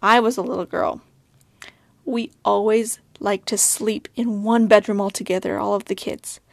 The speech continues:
So we'd have a little sleepover in one person's bedroom, and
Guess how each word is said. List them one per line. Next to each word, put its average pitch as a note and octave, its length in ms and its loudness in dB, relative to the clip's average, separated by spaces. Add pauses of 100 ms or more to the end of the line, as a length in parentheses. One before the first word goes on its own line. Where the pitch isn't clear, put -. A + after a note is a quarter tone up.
(220)
So - 120 -16
we'd G#3 100 2
have G3+ 200 0
a G#3 160 0 (260)
little A3+ 200 6
sleepover G3+ 840 2 (280)
in A3 320 0
one A3 200 2
person's G#3+ 400 -2
bedroom, G3 440 -4
and F#3 100 -8